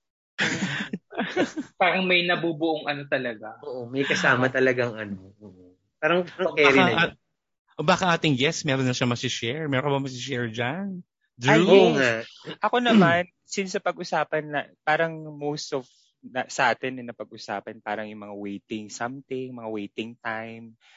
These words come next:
Speaker 4: Ako naman, more on sa ano ako, sa, yung sa A T M, sa mga bangko.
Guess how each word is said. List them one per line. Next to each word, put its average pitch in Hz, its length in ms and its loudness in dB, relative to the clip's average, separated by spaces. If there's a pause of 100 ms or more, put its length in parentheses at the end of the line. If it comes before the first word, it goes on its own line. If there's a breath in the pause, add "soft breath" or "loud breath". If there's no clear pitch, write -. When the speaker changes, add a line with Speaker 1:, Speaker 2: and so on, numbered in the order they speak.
(240 soft breath)
Speaker 4:
Ako 185 160 0
naman, 175 420 0
more 160 380 2
on 151 240 -2
sa 139 240 -6
ano 131 240 -8
ako, 101 400 -12
sa, - 320 -6 (160)
yung 262 160 -8
sa - 100 -8
A 190 160 -4
T 170 220 -8
M, 107 420 -10 (380)
sa - 160 -10
mga 156 160 -2
bangko. 135 320 4